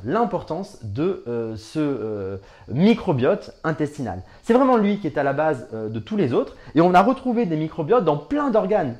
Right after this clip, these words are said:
pour certains assez surprenants. Par exemple, on a découvert un microbiote au niveau cérébral, on a même découvert un microbiote à la surface de l'œil.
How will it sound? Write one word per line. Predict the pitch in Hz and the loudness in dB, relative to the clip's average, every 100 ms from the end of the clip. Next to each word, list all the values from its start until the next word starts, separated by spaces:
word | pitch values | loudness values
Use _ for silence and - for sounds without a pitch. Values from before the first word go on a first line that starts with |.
| - | -8
pour | 156 | -4
certains | 180 156 233 - - | -4 -2 -4 -4 -4
assez | 151 156 196 | -2 -2 -4
surprenants. | - 127 170 139 98 _ - | -6 -6 -8 -8 -10 _ -6
Par | 135 | -4
exemple, | 127 131 240 - - - | -2 -2 -4 -6 -20 -10
on | 143 | -2
a | 156 | 0
découvert | 147 - 151 156 156 - | 0 -4 0 0 -2 -4
un | 175 | -2
microbiote | 170 - 151 160 156 - | -2 -2 -2 0 0 -2
au | 113 | -6
niveau | 117 117 117 | -4 -4 -6
cérébral, | - 190 175 156 131 101 - - - | -2 0 0 0 -2 -4 -14 -18 -4
on | 147 | 2
a | 160 | 4
même | 202 285 240 | 4 4 2
découvert | 233 214 190 151 | 0 -2 -4 -2
un | |
microbiote | 131 139 - 156 254 147 | -4 -4 -4 -2 -2 -2
à | |
la | 113 | -4
surface | 156 151 190 | -6 -4 -4
de | 180 | -2
l'œil. | 247 196 | -2 -2